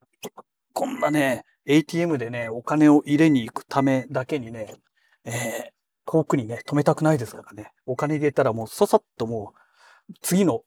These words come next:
場所へね、移動したいので、よいしょと。はい。えー、そんなわけでね、まあちょっとした、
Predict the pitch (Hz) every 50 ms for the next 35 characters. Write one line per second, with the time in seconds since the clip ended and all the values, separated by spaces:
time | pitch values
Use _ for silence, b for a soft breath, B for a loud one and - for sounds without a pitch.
0 | _ - 135 127 - - 110 107 113 127 139 - - _ _ _ _ _ _ _
1 | - 127 127 143 143 147 135 - - 156 139 123 110 107 107 110 117 107 98 -
2 | _ _ _ _ _ _ _ _ _ _ _ - - 123 117 113 107 101 - -
3 | - - 160 - 147 - - - - _ - - _ _ _ _ _ - - -
4 | - 151 196 - - - B B B B B B B B B - _ 151 170 180
5 | 175 170 - - 170 190 220 233 233 226 220 220 214 208 - - 156 127 117 113
6 | 143 165 156 - _ _ - 156 156 143 - - 202 - - 190 175 - - 160
7 | 160 151 - -